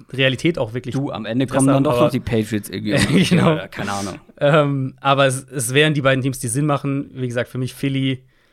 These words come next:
Speaker 1: eher der Favorit noch,
Speaker 2: Aber
Speaker 1: aber Denver,
Speaker 2: Washington.
Speaker 1: ja. <laughs> Ähm,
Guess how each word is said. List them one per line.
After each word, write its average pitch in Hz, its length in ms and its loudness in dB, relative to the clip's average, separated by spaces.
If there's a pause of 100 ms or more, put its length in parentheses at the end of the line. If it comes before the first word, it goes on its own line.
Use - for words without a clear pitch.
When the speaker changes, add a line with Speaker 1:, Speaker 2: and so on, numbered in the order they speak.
(260)
Speaker 1:
eher 135 180 0
der 131 120 2
Favorit 123 540 -4
noch, 131 200 -2
Speaker 2:
Aber 117 160 -2
Speaker 1:
aber 107 80 -4
Denver, 120 520 0 (840)
Speaker 2:
Washington. 123 80 -12
Speaker 1:
ja. 117 200 -8 (200)
<laughs> 135 140 -2 (760)
Ähm, 120 580 0